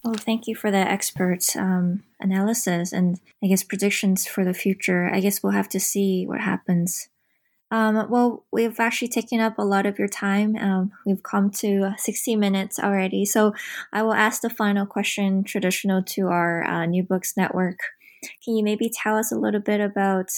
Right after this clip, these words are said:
uh, the projects that you're currently working on now?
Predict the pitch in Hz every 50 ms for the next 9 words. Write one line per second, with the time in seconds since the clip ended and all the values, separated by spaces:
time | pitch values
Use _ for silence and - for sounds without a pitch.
0 | - - 185 185 185 185 196 190 - - 220 208 214 208 - 226 220 - - -
1 | - 214 202 196 - - - 220 220 214 214 214 208 202 202 202 202 - 220 208
2 | 208 202 196 190 185 185 202 247 370